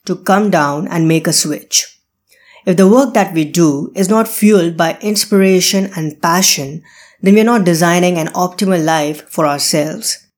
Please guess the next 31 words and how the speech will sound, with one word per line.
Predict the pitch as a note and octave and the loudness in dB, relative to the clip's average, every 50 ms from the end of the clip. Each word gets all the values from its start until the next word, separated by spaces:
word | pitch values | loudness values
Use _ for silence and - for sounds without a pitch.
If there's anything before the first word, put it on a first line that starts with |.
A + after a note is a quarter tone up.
| _ _ _ _ _ _ _ _ - | _ _ _ _ _ _ _ _ -2
Our | - F3 F3+ | 0 2 4
work | G3+ A#3 C4 C4 | 4 4 2 2
should | - - A3 F#3 | 0 -2 0 0
make | F#3 F#3 F3+ F#3 | 2 0 2 2
us | F#3+ F3 D#3+ | 0 -2 -2
better | - - - - F#3+ F#3+ G#3 G#3+ G3 | -4 -8 -2 0 2 2 4 2 2
versions | D#3+ D3+ E3+ F#3 G3 G3 D#3+ D#3+ D3+ D3+ D3+ - | 2 2 2 4 4 4 2 0 -4 -4 -6 -8
of | - - E3+ - E3+ | -8 -8 -8 -4 -2
ourselves, | D#3 D3+ D3+ - - - D#3 C#3 C#3 D#3 D#3+ - - - - - - - - - - | -2 0 0 0 0 0 0 -2 -2 -6 -6 -6 -8 -8 -10 -16 -20 -20 -18 -8 0
both | D#3+ E3 E3 D#3+ E3 - - _ _ - | 2 2 2 2 -4 -10 -20 _ _ 0
personally | G3 F#3 F#3+ G3 G3 A#3+ A3+ A#3 B3+ C4+ C4 C4 | 2 2 2 2 2 2 2 2 2 0 0 -2
and | - F#3+ F3 F3+ | -4 -4 -4 -2
professionally. | - F3 D3+ - - D#3+ D3+ - - D#3 C#3+ D3 - - - G3+ _ _ _ _ _ _ _ _ _ _ _ _ _ - | -2 -2 -2 0 -2 -2 -2 -2 -4 -6 -6 -8 -10 -12 -12 -16 _ _ _ _ _ _ _ _ _ _ _ _ _ 0
We | F#3+ F#3+ | 2 4
may | G3 G3+ | 6 6
need | G#3+ A#3 C4 C4 B3+ | 6 4 2 2 2
to | A3+ G#3+ | -2 -2
keep | A3 G3+ F#3+ G3 G3 - - | 2 2 0 0 0 -2 -4
experimenting | G3+ G3+ - - - G3+ F3+ E3 E3 E3 E3 E3 D#3+ - E3 D#3+ D#3 D#3+ - - | -2 -2 -2 0 0 0 2 2 0 -2 -2 -4 -4 -4 -4 -2 -2 -4 -4 -4
and | F#3 F#3 G3 F#3+ | -2 -2 -2 0
keep | - B3+ B3+ C4 | 2 0 0 2
seeking | C4 - - A3 G#3 G#3+ G#3+ F#3+ E3+ D#3 D3 | 0 0 0 0 0 2 2 2 2 0 0
work | D3+ F3 E3 D3+ D#3 D#3+ - - _ - - - - - | 0 2 2 2 0 -4 -6 -14 _ -20 -20 -20 -12 -4
that | - G3 G3 | -4 -4 0
provides | G3+ F#3 F3+ F#3 G3 A3 A#3+ A3 G3+ | 0 0 2 2 2 2 2 0 2
us | G#3 G3+ F#3 F#3+ | 2 0 0 0
with | F3+ F#3+ F#3+ F#3+ - | -2 -4 -4 -4 -4
immense | G#3 F3+ F#3 G3 G#3+ A3+ A3 A3 - - | 0 2 2 2 2 2 0 -2 -4 -4
meaning | D#3 D#3 E3 F#3 G3 E3+ D3 C#3 D3 D3+ - | -2 0 2 4 4 2 2 -2 -4 -6 -6
and | F#3+ D#3+ D#3 D#3 | -6 -6 -6 -4
fulfillment | - - E3 D#3 D3+ - - G3+ G#3 F#3+ D#3+ D3 C#3 C#3 D3 D3 | -2 -2 -2 -2 0 0 2 2 4 2 2 0 -2 -4 -6 -8